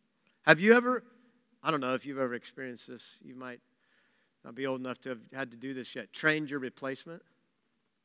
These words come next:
at work? Like, you have to train your replacement. Like, I've put all this work into this, and they're gonna,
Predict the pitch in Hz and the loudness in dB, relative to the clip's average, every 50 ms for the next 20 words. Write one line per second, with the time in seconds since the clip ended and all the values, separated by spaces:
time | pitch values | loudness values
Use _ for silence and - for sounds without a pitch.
0 | _ _ _ _ _ _ 143 139 117 127 135 143 185 202 - - _ _ _ _ | _ _ _ _ _ _ -10 -10 -8 -4 -2 -2 -4 -4 -6 -18 _ _ _ _
1 | _ _ _ _ _ _ _ _ _ _ _ _ _ _ _ _ _ _ _ 135 | _ _ _ _ _ _ _ _ _ _ _ _ _ _ _ _ _ _ _ -8
2 | 123 143 165 156 131 127 - - - 202 190 180 185 190 190 175 165 151 - - | 2 4 4 4 4 2 2 10 12 12 12 12 8 6 6 4 4 4 0 6
3 | 165 160 165 156 - 196 202 214 - - - - - 160 147 170 180 214 - - | 8 8 8 8 4 -4 -6 -8 -8 -12 -20 0 2 2 8 10 10 8 8 8
4 | - 220 220 196 196 214 214 208 165 - 156 165 196 226 - - 190 202 214 226 | 6 10 12 12 12 12 10 8 4 4 6 10 10 10 10 8 4 4 4 2
5 | 214 240 262 254 233 - - - - _ _ _ _ _ - - 135 151 180 208 | 2 4 4 4 4 2 -6 -12 -14 _ _ _ _ _ 0 4 8 10 10 10
6 | 220 220 180 156 135 | 10 8 6 6 2